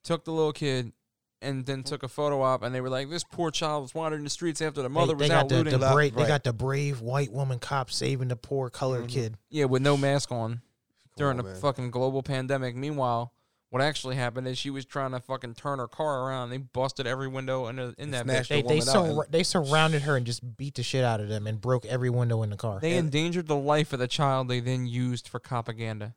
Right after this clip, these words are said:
Speaker 3: And do you think that victim will forget about that?
Speaker 2: No.
Speaker 1: Nope.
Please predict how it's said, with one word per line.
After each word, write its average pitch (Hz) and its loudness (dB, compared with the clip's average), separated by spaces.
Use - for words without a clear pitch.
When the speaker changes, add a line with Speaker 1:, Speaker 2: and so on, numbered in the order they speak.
Speaker 3:
And 135 -6
do 151 -2
you 214 -6
think 214 -6
that 160 -2
victim 131 -6
will 113 -4
forget 107 -8
about 131 -8
that? - -12
Speaker 2:
No. 120 -6
Speaker 1:
Nope. - -6